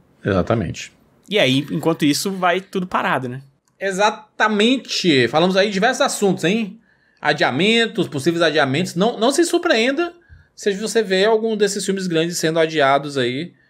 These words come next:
Speaker 1: É, a greve deve durar mais do que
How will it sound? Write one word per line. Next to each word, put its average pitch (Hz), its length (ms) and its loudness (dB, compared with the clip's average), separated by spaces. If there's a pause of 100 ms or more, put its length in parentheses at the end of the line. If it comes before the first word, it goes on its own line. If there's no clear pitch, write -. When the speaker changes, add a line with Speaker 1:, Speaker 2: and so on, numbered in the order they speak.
(440)
Speaker 1:
É, 127 800 -2
a 113 80 2
greve 127 340 0
deve 143 220 0
durar 147 320 2
mais 143 800 2
do 170 180 -2
que 147 580 -2